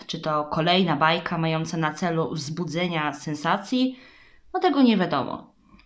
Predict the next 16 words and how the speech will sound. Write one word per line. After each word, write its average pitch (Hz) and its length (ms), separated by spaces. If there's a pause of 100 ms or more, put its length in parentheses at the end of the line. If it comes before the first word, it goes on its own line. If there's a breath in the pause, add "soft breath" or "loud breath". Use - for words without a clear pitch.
(140)
No 320 120
być 453 220
może 349 380 (260)
wykazywał 247 800
napięcie 170 580
i 165 60
załamanie 151 500
po - 300
zaginięciu 151 640
żony 147 480
i 202 100
dostał 185 360
po 160 80
prostu 147 340
leki 143 260
uspokajające. 247 920